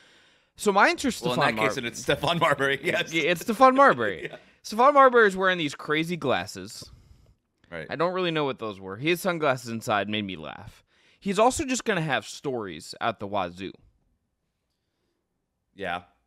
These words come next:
Speaker 1: And he's, and he has played against some of these guys. He obviously, like, of a similar ilk, but been around a long time. Like, just a basketball legend. It would also just be cool to be like, you know, I was randomly at the Paris games and talked to Stephon Marbury for a while.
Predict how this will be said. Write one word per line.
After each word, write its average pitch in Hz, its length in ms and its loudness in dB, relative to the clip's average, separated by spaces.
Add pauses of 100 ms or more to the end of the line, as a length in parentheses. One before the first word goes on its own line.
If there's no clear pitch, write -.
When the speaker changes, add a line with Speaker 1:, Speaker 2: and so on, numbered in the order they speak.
(380)
Speaker 1:
And 165 200 -2
he's, 175 180 -4 (100)
and 175 160 -2
he 175 360 -8 (840)
has 160 160 -10
played 160 260 0
against 165 240 2
some 165 100 -6
of 160 40 -6
these 151 140 -4
guys. 143 240 0
He 135 100 -2
obviously, 135 340 -4
like, 120 180 -4
of 117 100 -4
a 113 40 -12
similar 127 300 -6
ilk, 113 180 -6
but 117 120 -16
been 120 140 -8
around 120 240 -2
a 120 40 -6
long 117 160 -8
time. 120 240 -8
Like, 110 160 -6
just 127 180 -16
a 139 40 -12
basketball 143 460 -6
legend. 131 360 -4
It - 20 -12
would 156 120 -6
also 185 180 0
just 220 220 -12
be 202 140 -10
cool 151 380 -6
to 160 140 -14
be 143 140 -6
like, 120 280 -2
you 156 80 -6
know, 151 100 -2
I 135 100 2
was 143 200 -8
randomly 143 400 -6
at 143 120 -10
the 120 60 -14
Paris 113 460 -8
games 117 420 -10
and 117 140 -12
talked 113 340 -8
to 110 400 -10 (580)
Stephon 123 400 -6
Marbury 143 520 -4 (100)
for 202 160 -6
a 202 60 -4
while. 208 380 -10